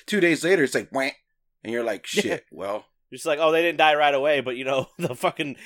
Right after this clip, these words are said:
Speaker 2: internal trauma that their body has from
Speaker 1: Yeah.
Speaker 2: getting hit." It's, it's, it's crazy, so. But,
Speaker 1: No, I,
Speaker 2: no.
Speaker 1: I mean, it is what it is.
Speaker 2: I heard it. That's the problem, too. Like, I would,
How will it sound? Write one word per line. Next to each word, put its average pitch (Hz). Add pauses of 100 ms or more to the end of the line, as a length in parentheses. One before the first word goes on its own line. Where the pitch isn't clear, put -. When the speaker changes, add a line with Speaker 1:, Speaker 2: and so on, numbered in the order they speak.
Speaker 2:
internal 175
trauma 160
that 143
their 147
body 143
has 131 (160)
from 143
Speaker 1:
Yeah. 131
Speaker 2:
getting 131
hit." 170 (840)
It's, 123
it's, -
it's 110
crazy, 98
so. 85 (840)
But, 117
Speaker 1:
No, 190
I, 147
Speaker 2:
no. 170
Speaker 1:
I 147
mean, 160
it 160
is 131
what 117
it 113
is. 131 (400)
Speaker 2:
I 170
heard 247
it. 214 (180)
That's 208
the 311
problem, 269
too. 208
Like, 170
I 196
would, 208